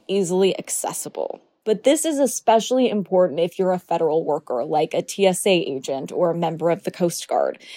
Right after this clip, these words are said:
Because again, in the past, government workers didn't get their checks. Historically, Medicare and Medicaid payments have been protected during debt ceiling fights. But if it goes on long enough, those could be affected as well.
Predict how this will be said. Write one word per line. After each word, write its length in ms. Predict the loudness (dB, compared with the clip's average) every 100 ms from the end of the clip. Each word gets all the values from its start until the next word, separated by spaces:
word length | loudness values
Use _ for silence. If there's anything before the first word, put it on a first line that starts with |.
| -2
Because 240 | 4 6
again, 260 | 6 4 4
in 160 | 0
the 60 | 0
past, 540 | -2 -6 0 0 2
government 400 | 0 2 0 0
workers 400 | 0 -2 0 -2
didn't 300 | 0 0 0
get 240 | 0 -4 -2
their 160 | -6
checks. 560 | -2 -2 -2 _ -14 -14 _
Historically, 640 | -2 2 6 6 6 4
Medicare 560 | 4 2 2 2 2 2
and 180 | 0 0
Medicaid 380 | 0 0 -4 -2
payments 440 | -8 -6 -6 -4
have 180 | -6 -2
been 160 | -4
protected 520 | -4 -2 -2 -2 -4 -2
during 280 | -2 -2
debt 200 | -2 -4
ceiling 360 | -4 -6 -6 -8
fights. 480 | -6 -4 -2 -4 -8 -16 -20 -6
But 80 | 2
if 100 | 4
it 60 | 8
goes 260 | 6 6
on 200 | 4 6
long 200 | 6 4
enough, 380 | 4 2 0 -4 -4
those 240 | 0 0
could 140 | -2 -4
be 140 | 0
affected 480 | 0 0 -4 -6 -4
as 180 | -6 -6
well. 380 | -4 -2 -4